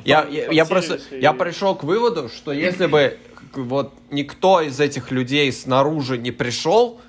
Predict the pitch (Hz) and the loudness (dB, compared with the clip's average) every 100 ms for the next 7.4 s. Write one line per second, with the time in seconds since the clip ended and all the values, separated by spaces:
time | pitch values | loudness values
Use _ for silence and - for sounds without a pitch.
0 | _ _ - 135 - 139 - 208 208 147 | _ _ 2 2 2 0 0 -2 -2 -8
1 | 120 - - - - - - 135 185 170 | -8 -12 -14 -16 -18 -10 0 4 4 4
2 | 165 151 143 135 143 147 165 160 131 143 | 0 -2 -2 -2 0 0 -2 -2 -4 -4
3 | 147 147 95 - - - - - - 135 | 2 2 2 -4 -6 -6 -6 -8 4 4
4 | 160 165 - 147 143 139 139 - 143 151 | 4 0 2 4 4 -2 -6 2 2 2
5 | 147 156 143 160 160 156 151 127 143 139 | -2 -2 2 4 4 2 -4 -8 -4 -4
6 | 131 180 233 214 - - 165 170 165 170 | -2 0 0 -2 -8 -2 -2 -2 -4 -6
7 | 160 175 151 | -6 -4 -4